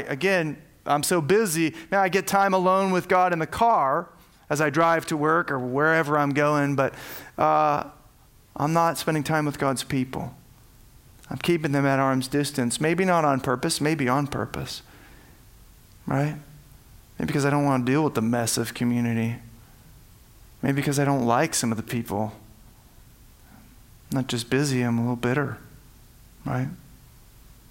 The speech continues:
Or is it mission? I've been living for myself. Wake up, make that list.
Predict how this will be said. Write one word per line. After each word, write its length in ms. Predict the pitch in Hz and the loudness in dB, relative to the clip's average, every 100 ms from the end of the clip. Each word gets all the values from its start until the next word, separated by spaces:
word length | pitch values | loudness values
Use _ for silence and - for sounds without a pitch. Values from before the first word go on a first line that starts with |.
| - - - - | -20 -20 -16 0
Or 100 | 180 | 0
is 120 | 180 | 2
it 80 | 190 | 2
mission? 380 | 202 - 143 123 | 2 2 0 0
I've 80 | 131 | 0
been 140 | 147 | 2
living 180 | 160 160 | 2 2
for 120 | 175 | 2
myself. 720 | 165 160 - 160 127 - - - - - | 2 2 2 2 2 -4 -12 -18 -14 -2
Wake 240 | 127 135 | 0 2
up, 280 | 160 180 - | 2 2 0
make 160 | 135 139 | -4 0
that 180 | 170 185 | 2 4
list. 320 | 190 185 | 2 2